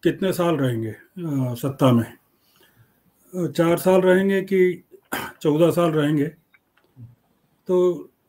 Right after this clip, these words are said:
चार पांच साल बाद assessment होगा, ये अभी कहना ठीक नहीं। वो अपना successor चुनेंगे कि नहीं चुनेंगे, ये हमको पता नहीं, क्योंकि आठ साल में हमने उनका कोई successor देखा नहीं है।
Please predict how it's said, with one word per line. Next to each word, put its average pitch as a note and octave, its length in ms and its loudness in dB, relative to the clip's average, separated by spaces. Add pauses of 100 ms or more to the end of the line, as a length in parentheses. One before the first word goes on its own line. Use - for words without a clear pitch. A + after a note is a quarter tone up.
(140)
चार F3+ 140 0
पांच G#3 260 0
साल G#3 220 2
बाद G3+ 200 4
assessment G3+ 540 -2
होगा, G3 240 2
ये F#3+ 340 0
अभी F#3 320 -2
कहना F3+ 460 2
ठीक G#3 240 0
नहीं। G3+ 220 0 (1080)
वो A#3 220 8
अपना B3+ 260 6
successor A#3+ 580 4
चुनेंगे B3+ 480 4
कि B3+ 120 2
नहीं A#3+ 160 2
चुनेंगे, A#3 460 4 (400)
ये G#3 160 2
हमको G3 260 2
पता E3 300 0
नहीं, C#3+ 320 2
क्योंकि E3+ 180 -4
आठ D#3 260 0
साल G3 220 0
में G3+ 140 0
हमने F#3+ 240 -2
उनका F#3+ 300 -2
कोई F#3+ 180 -2
successor E3+ 500 -4
देखा C#3+ 340 -2
नहीं A#2 200 -2
है। G#2 120 -8